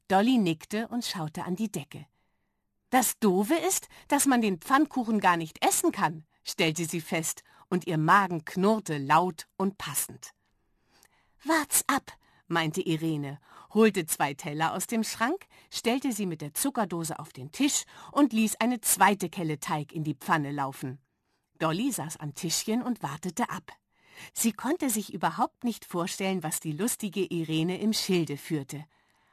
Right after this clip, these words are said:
Aber eines wusste sie sicher. Sie wollte Pfannkuchen.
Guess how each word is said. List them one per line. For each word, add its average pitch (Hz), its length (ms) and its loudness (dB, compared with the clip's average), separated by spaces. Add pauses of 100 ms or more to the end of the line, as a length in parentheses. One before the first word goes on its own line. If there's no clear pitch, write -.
Aber 156 280 -2
eines 185 420 -2 (240)
wusste 262 320 0
sie 269 160 2
sicher. 185 320 -2 (500)
Sie 262 320 2 (300)
wollte 180 440 0
Pfannkuchen. - 840 -8